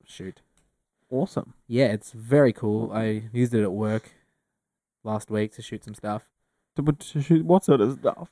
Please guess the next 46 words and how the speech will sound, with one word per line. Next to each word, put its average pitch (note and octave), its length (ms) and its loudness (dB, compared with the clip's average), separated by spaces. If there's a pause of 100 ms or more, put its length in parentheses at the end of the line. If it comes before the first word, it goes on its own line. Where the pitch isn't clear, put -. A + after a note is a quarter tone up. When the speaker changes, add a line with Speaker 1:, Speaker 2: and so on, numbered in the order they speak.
Speaker 1:
Oh, D3 180 6
they D3 140 6
had E3 140 6
their, F3+ 120 6
like, C#3 240 2 (100)
end B2 140 -6
of A#2+ 80 0
financial A#2 400 -2
year G#2+ 180 0
reports. G#2+ 560 -6 (300)
And A#2+ 100 -6
instead A#2 260 2
of A#2 80 -2
just B2+ 160 -4
sending, A#2+ 300 0
like, A2+ 160 -2 (300)
like, A2+ 180 -6 (300)
reports A2 420 -4
and A#2+ 100 -8
stuff, B2+ 200 0
they - 100 -4
had A2+ 180 0
to A2+ 60 -10
send A2 260 -6
video G#2+ 360 -2
footage A2+ 320 -4
with A2 100 -8
them G#2+ 160 -6
talking G#2+ 320 -10
over G#2 200 -6
it G#2+ 80 -6
this A2+ 200 -12
year. C#3+ 160 -4 (260)
Speaker 2:
Oh, F#3 340 2 (180)
Speaker 1:
So F3 80 2
they A#2 60 4
asked C#3+ 180 6
Speaker 2:
okay. B3+ 60 4
Speaker 1:
me B3+ 80 2
to G#3 60 0
Speaker 2:
That's F3 120 0
Speaker 1:
film G#2 140 -4
a - 20 -2
bunch A3 300 2
of G2+ 80 -6
Speaker 2:
strange, - 20 -6